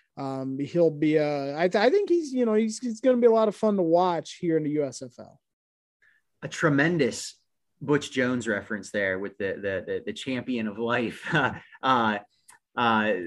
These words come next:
Speaker 2: throwback there. You know, you're right. I agree. I think he, he, he seems like a good fit there. Um, talking about some of the other mac players here represented, though, uh, we got two mac players on the Birmingham Stallions, uh, defensive end Jonathan Newsom out of Ball State,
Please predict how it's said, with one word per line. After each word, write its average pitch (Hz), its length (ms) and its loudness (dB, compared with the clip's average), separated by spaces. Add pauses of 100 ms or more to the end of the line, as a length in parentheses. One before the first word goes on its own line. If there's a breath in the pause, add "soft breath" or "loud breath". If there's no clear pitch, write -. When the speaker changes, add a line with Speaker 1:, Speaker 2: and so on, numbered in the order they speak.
(180)
Speaker 2:
throwback 123 340 2
there. 127 100 2
You 147 100 4
know, 175 80 6
you're 175 180 6
right. 185 180 6
I 147 120 2
agree. 143 240 2
I 117 80 -4
think 151 200 -4
he, 165 240 -6
he, 156 200 -2
he 139 140 -6
seems 151 240 -4
like 143 120 -2
a 127 60 -12
good 123 180 0
fit 131 220 -4
there. 127 280 2 (200 loud breath)
Um, 143 340 0
talking 226 280 4
about 214 200 2
some 208 120 -2
of 190 40 0
the 160 100 2
other 175 200 4
mac 147 300 -4
players 139 280 -2
here 143 160 -2
represented, 135 580 0
though, 113 300 -2 (220 loud breath)
uh, 135 160 4
we 143 60 2
got 151 180 2
two 208 240 2
mac 190 300 2
players 185 300 2
on 170 120 -2
the 139 80 -2
Birmingham 151 500 -2
Stallions, 143 640 2 (260 loud breath)
uh, 117 340 2
defensive 156 460 -2
end 156 160 2
Jonathan 147 480 2
Newsom 156 540 -2
out 135 180 4
of 120 140 -2
Ball 135 240 2
State, 135 420 -4